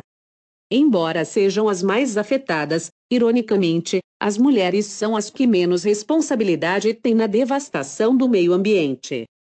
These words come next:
Um relatório divulgado pelo Fundo para a População das Nações Unidas mostra que as mulheres mais pobres em países menos desenvolvidos são as principais afetadas pelo clima e, ao mesmo tempo, são as que menos contribuem para o aquecimento global.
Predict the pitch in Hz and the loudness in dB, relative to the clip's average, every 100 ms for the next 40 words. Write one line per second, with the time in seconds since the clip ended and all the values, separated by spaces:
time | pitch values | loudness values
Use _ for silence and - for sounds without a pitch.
0 | _ _ _ _ _ 226 254 311 311 185 | _ _ _ _ _ 0 2 0 -2 -2
1 | 175 180 180 202 277 247 175 165 180 190 | 0 0 0 0 0 0 -2 -2 -2 -2
2 | 190 202 208 285 311 294 240 220 208 202 | 0 0 0 2 4 2 0 -2 0 -2
3 | 185 165 139 - 214 240 214 196 147 - | -2 -2 -2 -2 0 2 0 0 -4 0
4 | 226 214 196 202 254 269 190 165 180 196 | -2 2 0 2 0 0 0 0 0 -2
5 | 208 214 - 240 208 247 190 180 196 202 | -4 -2 -2 0 0 2 0 0 0 0
6 | 247 320 - 208 226 247 247 185 226 277 | 0 -2 -2 -2 0 0 0 2 0 0
7 | 294 196 202 185 185 214 240 233 185 202 | -2 -2 -2 -2 0 2 2 0 0 0
8 | 233 262 302 240 196 196 202 208 - 277 | 2 2 2 0 0 0 0 -2 -4 -2
9 | 277 277 226 208 170 - 190 233 190 208 | -2 -2 -2 -2 -2 -2 -2 -2 -2 -2
10 | 277 277 180 185 190 185 220 233 226 277 | -4 -4 -6 -2 -4 -2 -2 0 0 2
11 | 320 269 294 233 180 175 160 175 254 254 | 4 2 2 2 2 0 0 0 2 2
12 | 285 - 175 165 190 226 - 285 269 233 | 0 0 0 0 -2 -4 0 0 0 -2
13 | - 240 190 196 196 - - 254 294 208 | 0 2 4 2 0 -2 -2 0 0 0
14 | 165 202 190 180 151 143 170 160 170 156 | 2 2 2 0 -2 -2 -2 -2 -2 0
15 | 214 202 160 196 175 147 127 | 0 0 0 0 0 -2 -4